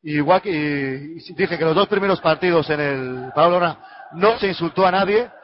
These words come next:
no sé, ni el típico "puta España", ni, ni "Madrid mierda", ni cosas de estas.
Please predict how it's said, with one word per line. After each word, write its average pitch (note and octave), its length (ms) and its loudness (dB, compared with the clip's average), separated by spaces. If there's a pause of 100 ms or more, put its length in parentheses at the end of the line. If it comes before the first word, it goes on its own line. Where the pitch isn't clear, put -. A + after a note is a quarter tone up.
(220)
no F3+ 180 2
sé, F3 240 -2
ni D#3 140 -2
el C#3+ 240 -2
típico F3 320 -2
"puta D#3+ 260 0
España", E3+ 640 2 (480)
ni, F3+ 80 0 (960)
ni E3+ 400 0
"Madrid E3+ 280 2
mierda", G3 320 2
ni F#3 60 0
cosas F3 300 0
de G#3 80 2
estas. A3+ 260 2